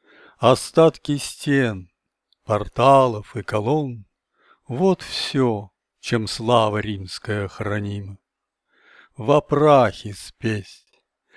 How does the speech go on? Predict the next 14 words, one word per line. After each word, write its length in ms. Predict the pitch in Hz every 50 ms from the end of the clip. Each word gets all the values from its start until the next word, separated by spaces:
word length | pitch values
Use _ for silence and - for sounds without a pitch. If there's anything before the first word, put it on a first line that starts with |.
| - - -
а 200 | - 120 120 123
время 680 | 117 117 127 127 131 143 151 147 143 143 139 131 135 135
мчится 840 | 135 127 - - - - 131 151 127 - _ - - - - 135
мимо. 580 | 131 123 131 139 131 123 117 107 101 101 101 - _ _ _ _ _ _ _ _ _ _ _ _ _ _ _ _ _ -
И 160 | - 123 113 110
тот, 580 | - - 143 151 139 117 104 _ - - - _ _ _ _ - _ -
кто 320 | - - - 120 117 117
миру 540 | 110 113 151 175 160 143 135 123 107 104 101
диктовал 720 | 101 110 120 - - - 127 131 123 131 143 143 123 113
закон, 760 | 104 95 92 104 107 98 - - 151 165 165 147 120 104 98 _ _ _ _ _ _ _ _ _ _ _ - - - - _ _ -
тысячелетием 1300 | 147 151 147 - 165 156 - - 165 160 147 156 160 151 135 120 - - - 110 104 104 107 98 92
в 40 | 95
жертву 840 | 95 90 92 131 170 196 190 185 160 147 135 - 127 120 127 127
обречен, 840 | 123 120 113 107 113 117 - - - - 117 117 110 104 101 98 101